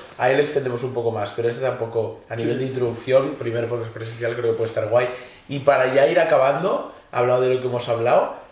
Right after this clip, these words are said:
Speaker 1: eh, ¿quién de los dos, pero esto aparte puede quedar bien para el
Speaker 2: <laughs>
Speaker 1: título, ¿quién de los dos está más fuerte? Porque lo hemos hablado antes, hemos estado calculando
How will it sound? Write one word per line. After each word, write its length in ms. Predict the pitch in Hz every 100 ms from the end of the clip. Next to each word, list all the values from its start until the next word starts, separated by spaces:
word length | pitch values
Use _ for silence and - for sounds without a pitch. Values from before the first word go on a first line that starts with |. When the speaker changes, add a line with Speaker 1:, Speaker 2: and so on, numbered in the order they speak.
| _ _ -
Speaker 1:
eh, 500 | 127 123 123 - - -
¿quién 200 | 139 147
de 80 | 175
los 220 | 160 139
dos, 480 | 151 202 - - - - -
pero 100 | 170
esto 180 | 151 151
aparte 280 | 131 120 131
puede 220 | 123 117
quedar 260 | 113 110 110
bien 160 | 117
para 240 | - 196 185
el 140 | 170
Speaker 2:
<laughs> 140 | - 104
Speaker 1:
título, 220 | 127 139 - - - -
¿quién 160 | 156
de 60 | 165
los 180 | 165 -
dos 120 | 156
está 200 | 147 127
más 120 | 117
fuerte? 400 | - 107 98 - _ - -
Porque 240 | 147 151 160
lo 60 |
hemos 180 | 180 196
hablado 320 | 190 170 175 170 170
antes, 240 | 165 202 175
hemos 180 | 175 170
estado 260 | 170 170 151
calculando 800 | 156 143 - 143 147 160 196